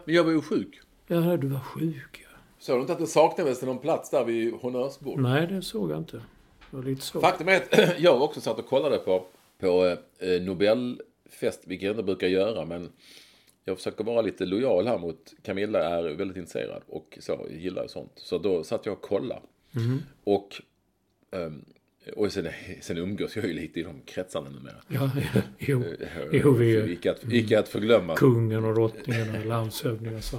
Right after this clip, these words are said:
Speaker 2: Ja, ja.
Speaker 1: Mm.
Speaker 2: Mhm.
Speaker 1: Och då, eh, eh, då var, i vilket fall som helst, så jag satt och kollade lite. Det var ju ett, eh, ett, eh, intressant spektakel, liksom.
Speaker 2: Mm, mm. Det är lite, lite samma sak här.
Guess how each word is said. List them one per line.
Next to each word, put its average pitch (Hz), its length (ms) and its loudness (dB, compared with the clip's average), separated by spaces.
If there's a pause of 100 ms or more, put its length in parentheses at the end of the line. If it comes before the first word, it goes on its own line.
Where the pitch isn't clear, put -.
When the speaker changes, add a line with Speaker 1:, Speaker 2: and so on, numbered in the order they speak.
Speaker 2:
Ja, 131 180 2
ja. 135 160 2 (680)
Speaker 1:
Mm. 87 280 -8 (360)
Speaker 2:
Mhm. 151 440 2 (220)
Speaker 1:
Och - 180 -6
då, 92 260 2
eh, 90 240 0
eh, 85 1300 -10
då 90 240 0
var, 98 360 -4
i 127 160 0
vilket 113 280 2
fall 107 120 -2
som 113 100 -8
helst, 95 100 -8
så - 40 -8
jag 110 80 -8
satt - 160 0
och 107 60 -8
kollade 147 260 2
lite. - 140 -10
Det 98 60 -4
var 117 120 4
ju 90 60 2
ett, 90 100 -8
eh, - 840 -6
ett, - 200 -6
eh, 98 280 -2 (920)
intressant 147 520 2
spektakel, - 580 -4
liksom. 123 160 2
Speaker 2:
Mm, 147 240 0
mm. 127 220 -2 (460)
Det 247 60 4
är 277 60 4
lite, 254 340 4
lite 247 300 2
samma 208 320 2
sak - 480 -2 (180)
här. 135 300 0